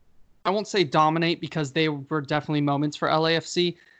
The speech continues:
but first half they didn't have a single shot. Obviously, they would have had a goal if it wasn't for them being offsides, but they were offsides. That's the rules of the game. Um,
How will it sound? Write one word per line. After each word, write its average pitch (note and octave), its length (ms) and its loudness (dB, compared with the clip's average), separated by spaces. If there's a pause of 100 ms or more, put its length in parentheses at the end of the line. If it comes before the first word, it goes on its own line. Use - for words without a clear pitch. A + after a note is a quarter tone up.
(220)
but - 180 -4
first G3+ 240 2
half F3 240 4
they F3 100 0
didn't D#3+ 180 -2
have D#3 140 0
a D3+ 40 -4
single D3 320 -2
shot. B2 420 -2 (480)
Obviously, D3+ 300 2
they C#3+ 80 0
would C#3 140 -2
have C#3 60 2
had C#3 100 0
a - 20 -6
goal C#3 380 -2
if B2+ 180 -8
it C#3 40 -4
wasn't C#3 360 -4
for C#3+ 80 -6
them C#3 160 -2
being C3+ 140 -4
offsides, F3+ 520 0
but C#3+ 100 -6
they C#3 100 -4
were C3+ 80 0
offsides. C3 500 -2
That's C#3+ 160 -8
the C3+ 80 -12
rules C3+ 200 -8
of C3 40 -10
the C3+ 60 -10
game. A#2+ 220 -4 (420)
Um, C#3+ 400 0